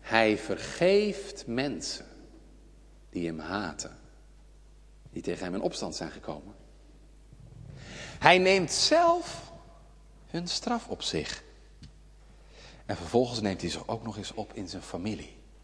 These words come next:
Hij neemt hen aan tot zijn kinderen. Ik begon mijn preek net met dat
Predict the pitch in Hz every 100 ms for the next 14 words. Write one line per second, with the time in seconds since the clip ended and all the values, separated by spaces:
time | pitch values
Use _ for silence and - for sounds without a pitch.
0 | - - 85 82 80 85 82 101 113 123
1 | 120 - - - - - - - - 85
2 | - 85 78 73 - - - - - -
3 | - - - - - 139 92 - - -
4 | - - - - - - - - - -
5 | - - - - - - 104 98 110 104
6 | 101 117 113 107 104 98 98 98 - -